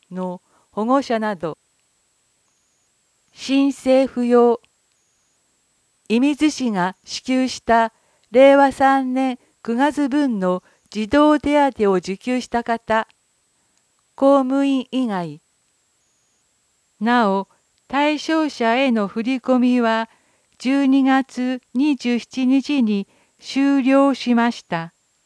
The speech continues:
受付問い合わせ先、子育て支援課、電話五一の六六二九。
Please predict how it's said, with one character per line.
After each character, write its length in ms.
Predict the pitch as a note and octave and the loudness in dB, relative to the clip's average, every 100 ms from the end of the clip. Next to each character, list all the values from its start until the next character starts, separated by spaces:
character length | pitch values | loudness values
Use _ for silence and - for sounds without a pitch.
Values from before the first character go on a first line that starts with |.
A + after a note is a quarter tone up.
| _ _ _ _ _ _ _ _ _ _ _ _ | _ _ _ _ _ _ _ _ _ _ _ _
受 300 | G#3+ G#3 C4 | -8 -4 -4
付 500 | C4 - - A#3+ A#3 - _ | -6 -10 -6 -4 -4 -8 _
問 220 | - C#4 C4+ | 0 0 0
い 40 | - | 0
合 160 | B3+ | 2
わ 120 | B3+ | 2
せ 140 | B3 B3+ | 0 -4
先、 520 | B3 A#3+ - A#3 - _ _ _ _ _ _ _ _ _ _ _ _ _ | -4 -6 -6 -12 -12 _ _ _ _ _ _ _ _ _ _ _ _ _
子 120 | - | -8
育 360 | A3+ C#4+ C4+ C4 | -2 0 0 0
て 160 | C4+ | -2
支 180 | B3 C4 | -4 -2
援 220 | B3+ B3 | -2 -2
課、 320 | A#3 A#3 A3+ - _ _ _ _ _ _ _ _ _ _ _ _ _ | -4 -2 -2 -4 _ _ _ _ _ _ _ _ _ _ _ _ _
電 400 | F3+ A3+ B3 A#3 | 0 2 2 2
話 300 | A3+ G#3+ G#3+ - _ _ _ _ _ | 2 2 0 -4 _ _ _ _ _
五 400 | B3 C#4 C#4 C4 | 4 6 6 4
一 360 | C4+ C4 A#3+ A3 | -2 -8 -6 -4
の 280 | F#3 F#3+ F3 - | -2 -4 -6 -4
六 340 | G3+ A3 C4+ | -4 -2 -2
六 400 | C4+ C#4+ - A3 | 0 0 0 -6
二 340 | G#3 A#3 A#3+ A#3 | -4 -4 -4 -6
九。 400 | - A3+ A#3 A3+ | -8 -6 -6 -8